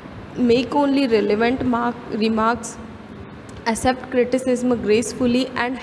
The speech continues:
help to reach conclusion, और उस, इस, ये डिस्कशन हमें कंक्लूजन तक पहुंचने में हेल्प करता है। Then हम आते हैं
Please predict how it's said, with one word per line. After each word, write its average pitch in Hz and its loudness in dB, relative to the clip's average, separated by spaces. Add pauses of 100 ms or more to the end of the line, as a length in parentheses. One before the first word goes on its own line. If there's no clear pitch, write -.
help 226 -4
to 277 0 (440)
reach 220 -2
conclusion, 214 -4
और 233 0
उस, 233 -4 (260)
इस, 226 -8 (160)
ये 226 0
डिस्कशन 233 -2
हमें 214 -2 (340)
कंक्लूजन 233 0
तक 233 -2
पहुंचने 220 -4
में 233 -2
हेल्प 208 -2
करता 202 -2
है। 208 -2 (540)
Then 247 4
हम 269 0
आते 220 0
हैं 233 0